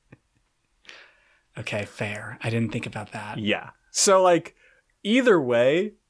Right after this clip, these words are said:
Speaker 2: this is insane. Either way,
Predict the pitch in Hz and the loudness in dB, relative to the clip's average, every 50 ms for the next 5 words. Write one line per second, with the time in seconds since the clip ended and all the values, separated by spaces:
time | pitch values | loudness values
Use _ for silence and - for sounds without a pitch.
0 | _ _ _ _ _ _ _ _ _ _ _ - 139 147 135 - 135 120 117 120 | _ _ _ _ _ _ _ _ _ _ _ -2 0 0 2 2 0 0 0 -2
1 | 110 104 - - 127 101 - - 101 - 139 - _ _ _ _ _ _ _ _ | -2 -2 0 0 0 -2 -2 -6 -12 -16 -16 -18 _ _ _ _ _ _ _ _
2 | _ _ _ _ _ _ - 170 202 233 220 208 185 156 131 135 135 120 101 - | _ _ _ _ _ _ -2 0 0 2 4 4 4 4 2 2 2 2 0 -2
3 | - 143 147 - | -6 -10 -12 -12